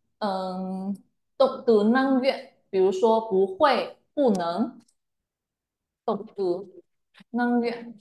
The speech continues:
不会、不能、不可以。hoặc là động từ chỉ đơn lý,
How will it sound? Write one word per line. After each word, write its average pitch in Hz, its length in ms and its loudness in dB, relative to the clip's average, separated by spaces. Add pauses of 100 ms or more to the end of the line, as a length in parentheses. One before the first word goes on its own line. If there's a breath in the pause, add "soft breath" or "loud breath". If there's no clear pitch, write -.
(720)
不 196 180 2
会、 240 340 2
不 240 260 0
能、 185 400 -4
不 262 160 2
可 196 320 0
以。 175 520 -4 (340)
hoặc 196 300 2
là 190 360 -2
động 190 220 -2
từ 196 180 4
chỉ 185 180 -10
đơn 233 240 0
lý, 202 400 -2